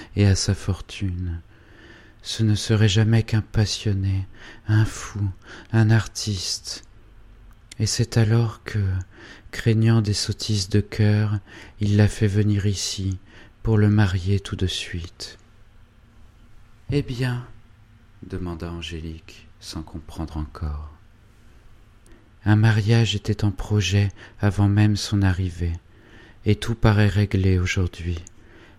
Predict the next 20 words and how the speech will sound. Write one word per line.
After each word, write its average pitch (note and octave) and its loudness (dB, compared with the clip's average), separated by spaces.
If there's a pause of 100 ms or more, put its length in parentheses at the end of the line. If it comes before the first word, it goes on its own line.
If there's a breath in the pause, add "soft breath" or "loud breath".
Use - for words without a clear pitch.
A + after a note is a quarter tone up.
(100)
L'abbé A2 4
Cornille G#2+ 2
m'a G#2+ 2
formellement G#2 2
dit F#2+ -2 (340 loud breath)
qu'il - -6
devait G#2 2
épouser G#2+ 2
à G2+ 4
l'automne G2 0
mademoiselle F#2+ 2
Claire F#2 0
de F#2+ 0
Voincourt. F2+ -4 (960 loud breath)
Tu - -6
connais A2+ 4
l'hôtel A2 2
de G#2 4
Voincourt, G2+ 0
là, F#2 2